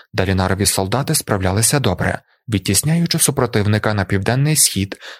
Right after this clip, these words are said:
де його мали загнати в кут. Очолював операцію Адолін. Це було видно по осінній збруї. Глибоко дихаючи у своєму запалі, князь заніс сколкозбройця над головою, і його лезо заблищало на сонці.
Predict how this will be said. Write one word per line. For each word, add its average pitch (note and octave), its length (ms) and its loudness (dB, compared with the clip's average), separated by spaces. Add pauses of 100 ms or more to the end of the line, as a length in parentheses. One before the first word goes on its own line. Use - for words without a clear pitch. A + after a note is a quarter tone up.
де F#2+ 120 2
його F2+ 300 0
мали B2 360 2
загнати F#2+ 440 0
в A2 80 -2
кут. - 340 -8 (640)
Очолював G2 580 2
операцію C#3 560 0
Адолін. A#2+ 500 0 (400)
Це - 160 2
було G2 220 0
видно D3 400 0
по A2+ 120 2
осінній F#2 460 0
збруї. E2+ 520 -2 (800)
Глибоко D#3+ 480 4
дихаючи B2+ 520 2
у - 100 0
своєму G#2 460 2
запалі, C3+ 500 2 (280)
князь D3+ 360 2
заніс A2+ 380 2
сколкозбройця A2 760 0
над F#2+ 140 0
головою, G#2 540 0 (380)
і A2 100 2
його F#2+ 280 2
лезо C#3+ 380 2 (240)
заблищало G#2 640 0
на C3 120 4
сонці. - 500 -2